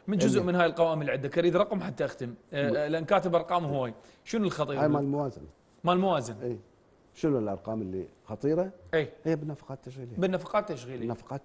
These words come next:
Speaker 1: واذا
Speaker 2: التشغيلية
Speaker 1: بقى هذا
Speaker 2: خطيرة.
Speaker 1: الانفاق احنا رايحين الى
Speaker 2: إذا بق-، هذه راح تؤدي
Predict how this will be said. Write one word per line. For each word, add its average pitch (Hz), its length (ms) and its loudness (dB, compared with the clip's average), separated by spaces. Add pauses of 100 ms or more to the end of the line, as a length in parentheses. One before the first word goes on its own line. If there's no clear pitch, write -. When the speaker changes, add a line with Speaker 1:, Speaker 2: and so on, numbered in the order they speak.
Speaker 1:
واذا 196 260 6
Speaker 2:
التشغيلية 196 180 4
Speaker 1:
بقى 196 100 -2
هذا 208 60 6
Speaker 2:
خطيرة. 214 120 0
Speaker 1:
الانفاق 208 380 0
احنا 190 200 -4
رايحين 208 340 0
الى 160 380 -2 (280)
Speaker 2:
إذا 170 220 8
بق-، 147 400 -2
هذه 160 480 4
راح 123 200 0
تؤدي 117 500 -6